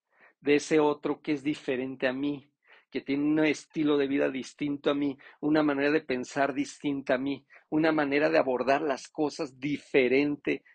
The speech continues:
a como yo lo hago. Gracias a ese otro puedo aprender en qué consiste el aprendizaje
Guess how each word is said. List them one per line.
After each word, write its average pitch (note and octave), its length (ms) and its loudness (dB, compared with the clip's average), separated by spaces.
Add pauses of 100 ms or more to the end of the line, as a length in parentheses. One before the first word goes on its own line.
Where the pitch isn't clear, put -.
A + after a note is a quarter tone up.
a C3 140 2
como C#3+ 300 2
yo D3 180 2
lo C#3+ 220 4
hago. C3 340 -6 (800)
Gracias F3 640 0
a E3+ 40 0
ese E3+ 240 0
otro D#3+ 300 0
puedo D#3+ 220 0
aprender D3 680 -2
en D#3 160 4
qué E3+ 140 -6
consiste E3+ 480 -6
el E3+ 80 0
aprendizaje D3 800 -4